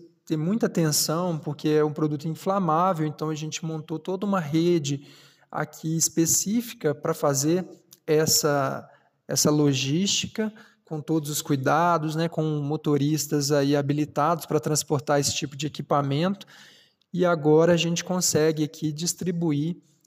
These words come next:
é, nas regionais pra todas as entidades, pra todas as instituições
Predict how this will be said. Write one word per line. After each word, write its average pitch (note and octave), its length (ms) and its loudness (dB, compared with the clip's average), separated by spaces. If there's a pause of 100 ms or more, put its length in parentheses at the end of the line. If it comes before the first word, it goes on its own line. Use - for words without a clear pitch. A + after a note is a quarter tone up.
(340)
é, D3 720 4
nas D3+ 340 -2
regionais D#3+ 920 0 (400)
pra E3+ 160 2
todas E3+ 560 2
as E3 120 -2
entidades, D#3 840 0
pra D3+ 160 -6
todas D#3+ 280 -4
as D#3+ 40 -4
instituições D#3+ 920 -4